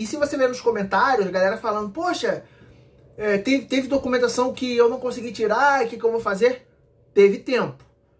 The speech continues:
Teve tempo hábil pra resolver isso aí, pessoal. Porque quando já tava ventilando, é, uma, uma possível Ampliação. Quando tá, tá ventilando, não. A partir do momento que eles adiantaram a, a, as etapas,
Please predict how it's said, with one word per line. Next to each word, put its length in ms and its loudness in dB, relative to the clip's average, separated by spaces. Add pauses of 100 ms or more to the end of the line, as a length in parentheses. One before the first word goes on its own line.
(640)
Teve 260 4
tempo 320 2
hábil 180 0
pra 140 -6
resolver 440 -4
isso 160 -8
aí, 220 -8
pessoal. 460 -16 (380)
Porque 580 2 (160)
quando 200 -2
já 160 -2
tava 280 0
ventilando, 880 -2 (1000)
é, 760 0 (1120)
uma, 300 -2
uma 260 0
possível 840 0 (960)
Ampliação. 680 -4 (260)
Quando 240 4
tá, 140 -4
tá 200 2
ventilando, 460 0
não. 260 2
A 60 0
partir 320 -4
do 100 -8
momento 320 0
que 80 -8
eles 140 -4
adiantaram 680 0
a, 80 -6
a, 260 -4
as 100 -2
etapas, 580 -2